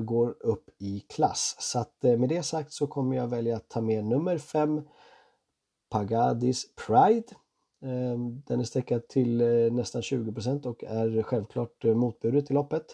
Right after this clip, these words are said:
Eh, den här hästen, om den tar sig till ledningen, så tror jag att, eh, nummer tolv, Thai M Square, faktiskt får kämpa ordentligt för sitt havre idag.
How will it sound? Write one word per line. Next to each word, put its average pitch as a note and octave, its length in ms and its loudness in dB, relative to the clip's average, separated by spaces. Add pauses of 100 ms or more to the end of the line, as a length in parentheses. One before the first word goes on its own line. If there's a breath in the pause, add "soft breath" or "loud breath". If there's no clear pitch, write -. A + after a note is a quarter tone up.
(580 loud breath)
Eh, A#2+ 220 2
den A#2 200 2
här C3+ 180 2
hästen, B2 360 -2
om A#2 80 -2
den A2 140 0
tar A2 100 -4
sig - 160 -10
till A2+ 140 -4
ledningen, A2+ 380 0
så A2 140 -8
tror A2 260 -8
jag A2 160 -6
att, - 320 -12
eh, A2+ 80 -6
nummer G#2+ 260 -2
tolv, G#2 420 -6
Thai G#2+ 320 -4
M G#2+ 120 -6
Square, G#2+ 380 -4
faktiskt - 460 -12
får F#2+ 220 -12
kämpa G2 460 -8
ordentligt G#2+ 520 -6
för G2+ 100 -10
sitt - 200 -12
havre G2 300 -8
idag. F#2 200 -10